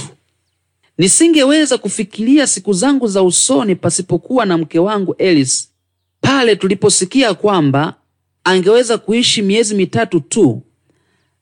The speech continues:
na nililia usiku ule kwa ajili ya uponyaji wake. "Yesu, unapaswa uje. Kama huwezi kuja, jiweke kwa mtu mwingine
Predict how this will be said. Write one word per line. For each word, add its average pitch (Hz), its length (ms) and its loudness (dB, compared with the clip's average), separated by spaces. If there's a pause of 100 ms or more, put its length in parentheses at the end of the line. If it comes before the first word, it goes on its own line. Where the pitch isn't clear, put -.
(180)
na 208 160 2
nililia 233 580 2
usiku 262 380 -2
ule 254 320 2
kwa 208 220 -2
ajili 208 220 -2
ya 220 60 4
uponyaji 165 440 0
wake. 139 440 0 (800)
"Yesu, 226 640 2
unapaswa 208 760 0
uje. 156 540 0 (560)
Kama 302 260 0
huwezi 247 360 0
kuja, 180 560 0 (580)
jiweke 247 460 2
kwa 233 160 -2
mtu 254 240 -4
mwingine 202 680 -2